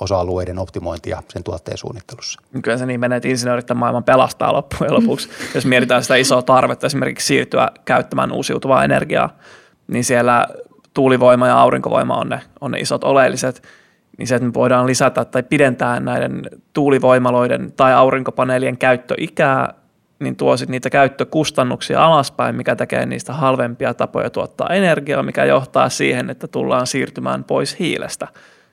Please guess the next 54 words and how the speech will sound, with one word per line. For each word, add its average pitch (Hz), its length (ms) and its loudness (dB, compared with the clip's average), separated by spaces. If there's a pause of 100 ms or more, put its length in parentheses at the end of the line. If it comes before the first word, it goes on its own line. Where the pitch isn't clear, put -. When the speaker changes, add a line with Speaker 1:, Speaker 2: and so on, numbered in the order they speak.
Speaker 2:
Eli 131 80 -10
tavallaan 131 200 6
Speaker 3:
Ja 127 40 2
sit 135 180 2
Speaker 2:
kyllä - 0 -
se 139 160 2
insinöörityö 143 640 2
on 131 140 2
siellä 139 180 2
taustalla, 135 520 2
että 123 300 -2
ilmastokin 131 720 -2
pelastuu. - 680 -4
Speaker 3:
Niin, 349 200 -2
ja 277 80 4
sit 269 180 -2
just 247 160 -4
tää, 240 200 0
nää 240 160 0
niinku 233 180 0
materiaalit, 170 640 0
mistä 170 260 -6
sanoit, 160 360 -2
niin 156 160 -8
jos 156 140 -10
nyt 160 200 -10
sit - 200 -10
mietitään 160 420 -4
nyt 165 120 -8
niitä 165 200 -6
tuulivoimaloita, 156 880 -2
niin 160 180 -4
se, 160 240 -4
että, 160 340 -10
että 180 180 -8
mistä 180 260 -4
materiaaleista 160 760 -6
ne 180 100 -6
on 185 80 -4
tehty, 202 380 -2
että - 200 -10
ne 151 100 -8
oikeasti 160 460 -6
kestää. 185 480 -4
Että 143 120 -10
onhan 143 180 -6
silläkin 175 380 -4
niinku 139 220 -10
valtavia 113 400 -6
ympäristövaikutuksia, - 960 -8
että - 100 -8
jos 160 80 -8
me 151 80 -8
joudutaan 123 480 -6